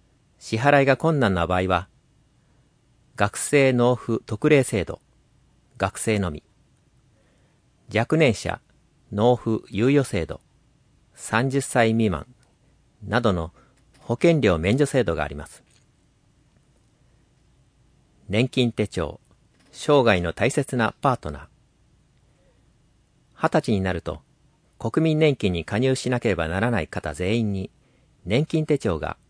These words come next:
送付されます。手帳には基礎年金番号が記載されており、年金に関する手続きは、この基礎年金番号により行います。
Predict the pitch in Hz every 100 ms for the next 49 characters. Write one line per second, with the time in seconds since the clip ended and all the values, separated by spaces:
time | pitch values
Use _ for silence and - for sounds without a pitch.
0 | - - 95 - - 80 76 - _ _
1 | _ _ _ _ _ _ _ _ _ _
2 | _ _ _ _ _ - 101 131 120 107
3 | 87 - _ _ _ _ _ _ _ -
4 | - 151 139 135 - 131 120 127 127 98
5 | 80 78 - - - 101 98 92 - 82
6 | 78 - _ _ _ _ _ _ _ _
7 | 90 110 127 - 123 117 113 - 117 117
8 | 127 87 101 104 87 - 78 - _ _
9 | _ _ _ _ - 123 123 - _ _
10 | _ _ _ _ - - 160 151 147 143
11 | 139 131 120 131 135 110 87 82 80 92
12 | _ - - 90 82 76 - -